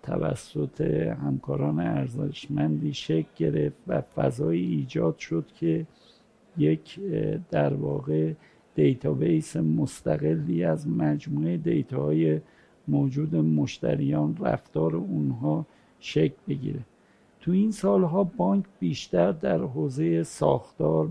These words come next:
به وجود آوردن زیرساخت‌های فنی اقدام کرده و حدود هفت هشت ماه هست که با تاکیدات مدیریت عامل محترم بانک،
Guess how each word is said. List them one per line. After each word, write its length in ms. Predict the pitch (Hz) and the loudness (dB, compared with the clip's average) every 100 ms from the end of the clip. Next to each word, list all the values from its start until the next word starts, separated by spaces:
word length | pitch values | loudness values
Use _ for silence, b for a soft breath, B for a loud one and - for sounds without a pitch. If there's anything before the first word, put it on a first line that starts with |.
| 156 | -2
به 120 | - | -2
وجود 420 | 143 127 143 139 | -2 -6 -6 -6
آوردن 680 | 220 143 143 131 143 156 151 | -2 -2 -2 -4 -2 2 0
زیرساخت‌های 1000 | 135 151 139 131 - 131 - - - 165 | 0 -2 -2 -4 -4 -4 -2 -2 0 0
فنی 640 | - 147 135 139 80 165 b b b b - | -2 0 0 2 0 -2 b b b b 0
اقدام 540 | 156 147 170 165 165 | 0 2 0 0 -2
کرده 680 | 156 165 156 147 165 165 165 b b b b 180 | 0 0 0 0 0 0 -6 b b b b 0
و 300 | 165 170 175 | 2 2 0
حدود 460 | 143 175 202 208 | -2 -4 -4 -2
هفت 600 | 208 196 196 156 165 - | 0 0 -2 -2 -4 -2
هشت 320 | 196 214 - 220 | -6 -4 -8 -2
ماه 380 | 196 202 156 165 | 0 0 -2 -2
هست 340 | 180 - - | -2 -4 -6
که 360 | 175 175 175 170 b b b b - | -2 0 0 -4 b b b b 0
با 180 | 147 160 | 2 2
تاکیدات 840 | - 156 139 - 147 160 160 - | 0 -2 -2 -6 -4 -2 -2 -2
مدیریت 840 | - 151 151 131 139 127 - 135 - | -2 0 0 0 -2 -2 -2 -2 -4
عامل 440 | - - - - | -4 -2 -2 -2
محترم 720 | 110 - 147 156 156 151 139 | -2 -2 -4 -4 -2 0 -2
بانک، 400 | 131 156 175 165 | 0 0 0 -4